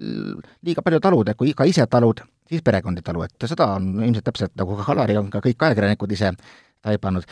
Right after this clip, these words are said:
Aga tei-, teiste, teise poole argument on see, et, äh, on päris palju sellist nagu, mm, diskussiooni vormi, mis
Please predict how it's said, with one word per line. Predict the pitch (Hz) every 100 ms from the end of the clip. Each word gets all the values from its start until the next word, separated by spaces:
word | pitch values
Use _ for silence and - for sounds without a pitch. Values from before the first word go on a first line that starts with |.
| - -
Aga | 127 120 - _ _ _ _ _ -
tei-, | 202 -
teiste, | 202 214 190 175
teise | 208 220 156
poole | 120
argument | 120 110 107 117
on |
see, | 143 104 - 107
et, | 104 - 104
äh, | 104
on | 117 180 175 131 113 107 - _ _
päris | 156 165
palju | 170 160
sellist | 113 107 -
nagu, | 107 104
mm, | 98 - 98 92 - _ _ _ -
diskussiooni | 131 120 175 139 131
vormi, | 202 139 101 92 - _ -
mis | 147